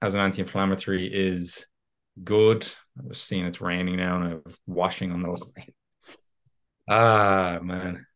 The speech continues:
There's no rain forecast today or yesterday, and the same thing happened.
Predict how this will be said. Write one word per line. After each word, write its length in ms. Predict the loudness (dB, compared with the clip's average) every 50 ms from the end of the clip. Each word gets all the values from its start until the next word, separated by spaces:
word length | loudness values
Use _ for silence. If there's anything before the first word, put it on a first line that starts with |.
| _
There's 100 | 0 4
no 100 | 6 8
rain 240 | 10 10 10 8 6
forecast 560 | 6 8 8 8 8 8 4 2 2 0 -2
today 200 | -8 -8 -6 -2
or 140 | 2 4 6
yesterday, 500 | 6 6 6 4 2 -2 -6 -8 -8 -10
and 200 | -6 -4 -4 -4
the 40 | -4
same 260 | -2 -2 0 0 0
thing 140 | 0 -2 -2
happened. 380 | -2 -2 -4 -4 -6 -10 -16